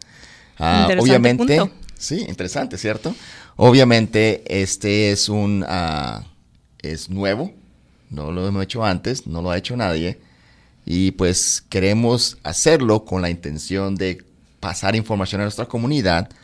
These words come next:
Speaker 1: obviamente hacerlo en español, lo vamos a poner en nuestra página de YouTube y también lo vamos a poner en nuestra página de, ah,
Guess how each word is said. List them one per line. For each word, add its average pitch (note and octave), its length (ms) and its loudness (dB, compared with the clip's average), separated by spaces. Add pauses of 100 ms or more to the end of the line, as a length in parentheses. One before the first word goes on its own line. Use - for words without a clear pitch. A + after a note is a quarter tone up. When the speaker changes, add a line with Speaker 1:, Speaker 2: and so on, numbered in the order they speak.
(240)
Speaker 1:
obviamente G2 500 4
hacerlo G2 180 -2
en G#2 60 0
español, F#2 640 -2 (440)
lo E2 140 -2
vamos F#2+ 220 -2
a G#2 100 -4
poner F2 540 -6
en F2 260 -6
nuestra D#2 340 -10
página F2+ 480 -8
de C#2 400 -6
YouTube B2+ 560 0 (380)
y G2+ 180 0
también F2 240 2
lo E2 60 2
vamos F2 180 -2
a G2 80 -4
poner D#2 140 -4
en E2 60 -4
nuestra E2+ 280 -6
página E2 460 -2
de, B1+ 340 -4 (760)
ah, A1+ 500 -4